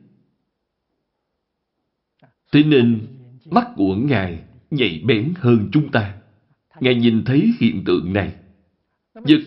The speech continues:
chất căn bản hình thành như thế nào? Nó có mang điện. Cho nên hỏa đại chính là điện dương. Thủy đại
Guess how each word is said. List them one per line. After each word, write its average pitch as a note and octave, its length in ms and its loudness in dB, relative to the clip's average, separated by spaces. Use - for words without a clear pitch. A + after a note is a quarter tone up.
chất B3 120 2
căn D#3 260 -2
bản G2+ 320 0
hình A#2+ 240 0
thành G2 320 -2
như D#3 180 2
thế F#3+ 160 2
nào? G2+ 220 -2
Nó E3 60 0
có E3+ 340 -2
mang C#3+ 360 0
điện. E2+ 300 -2
Cho D3+ 120 4
nên C#3 340 2
hỏa F2+ 380 -2
đại G2 320 -4
chính E3+ 200 2
là G2 420 -2
điện A2 320 -2
dương. A#2 180 4
Thủy B2 340 2
đại F2+ 320 0